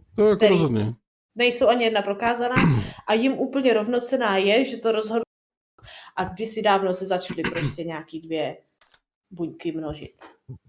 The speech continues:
Speaker 1: Jo.
Speaker 2: To není, nejde vyvrátit úplně stejně, jako nejde vyvrátit žádná z těch, která, který zatím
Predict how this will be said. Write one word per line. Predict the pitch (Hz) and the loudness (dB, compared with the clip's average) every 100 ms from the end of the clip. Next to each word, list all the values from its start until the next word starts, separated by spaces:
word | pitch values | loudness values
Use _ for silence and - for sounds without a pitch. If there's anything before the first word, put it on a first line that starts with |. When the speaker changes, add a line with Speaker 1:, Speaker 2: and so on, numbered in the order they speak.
| _ _ _ | _ _ _
Speaker 1:
Jo. | 233 | 4
Speaker 2:
To | 226 226 226 220 | 6 6 4 2
není, | 226 220 220 208 | 0 0 -2 -4
nejde | 220 214 185 | -2 0 0
vyvrátit | 190 220 254 247 247 196 | -2 -2 2 2 0 -6
úplně | 202 233 214 | -6 -6 -2
stejně, | 190 185 196 | -4 -2 -4
jako | 196 | -4
nejde | 196 - _ _ | -8 -8 _ _
vyvrátit | 190 180 180 190 | -6 -4 -4 -8
žádná | 190 170 170 165 | -6 -6 -4 -8
z | - | -8
těch, | 165 156 _ | -10 -12 _
která, | - 165 156 151 151 147 _ _ _ _ _ | -8 -6 -4 -6 -6 -10 _ _ _ _ _
který | - 175 175 | -6 -4 -4
zatím | 175 185 165 | -10 -8 -10